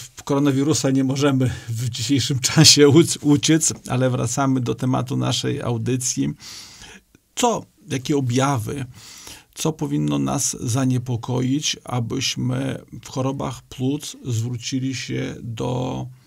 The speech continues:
lekarza rodzinnego, jeśli nam się uda dodzwonić, czy do specjalisty pulmonologii? Jakie objawy mogą sugerować, kiedy możemy domniemywać, że może to być nowotwór płuc?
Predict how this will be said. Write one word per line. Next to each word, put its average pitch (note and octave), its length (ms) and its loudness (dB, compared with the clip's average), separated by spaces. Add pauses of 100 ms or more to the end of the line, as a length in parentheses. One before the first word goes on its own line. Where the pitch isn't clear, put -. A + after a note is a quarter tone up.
(380)
lekarza B2+ 440 -2
rodzinnego, A#2 720 -2
jeśli B2 240 -2
nam A#2+ 140 0
się - 160 -6
uda B2+ 500 -6
dodzwonić, C3 840 -4 (520)
czy C3+ 400 -2
do B2+ 200 -2
specjalisty B2 1040 -2
pulmonologii? B2+ 640 -2
Jakie F3+ 300 -2
objawy F3+ 400 0
mogą E3+ 300 0
sugerować, C#3 1000 0 (340)
kiedy C#3 260 4
możemy C#3 640 0 (200)
domniemywać, C3 1000 0 (280)
że B2 540 -4
może C3 320 -2
to B2+ 140 -8
być B2 200 -10
nowotwór B2+ 520 -8
płuc? - 400 -16